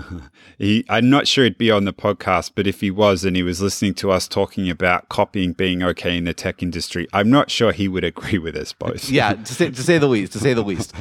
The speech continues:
Speaker 2: So th-, the other th-, the other thing, though, was Google, uh, the Android kind of was, you know, it was just this, this crazy animal. And it started to kind of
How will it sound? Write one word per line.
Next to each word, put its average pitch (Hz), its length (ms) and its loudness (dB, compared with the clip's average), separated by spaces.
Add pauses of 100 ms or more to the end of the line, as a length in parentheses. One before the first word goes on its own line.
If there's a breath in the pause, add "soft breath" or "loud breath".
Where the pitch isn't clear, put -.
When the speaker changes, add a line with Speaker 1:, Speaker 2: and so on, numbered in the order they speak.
(180 loud breath)
Speaker 2:
So 151 440 2
th-, 135 200 -18 (480)
the 131 240 2
other 233 240 4
th-, 220 220 -4
the 143 160 -2
other 233 120 2
thing, 190 120 -4
though, 143 80 0
was 120 180 -2
Google, 170 720 0 (500 soft breath)
uh, 139 220 -2
the 139 160 -12 (100)
Android 208 500 2
kind 151 300 -2
of 107 360 0
was, 110 480 -2 (400)
you 127 80 -4
know, 120 80 0
it 104 40 -2
was 104 120 -2
just 110 180 -8
this, - 180 -12 (120)
this - 300 -12 (500)
crazy 120 520 2
animal. 98 440 0 (180 loud breath)
And 143 180 2
it 160 200 0
started 196 340 2
to 156 80 0
kind 139 240 0
of 90 300 -2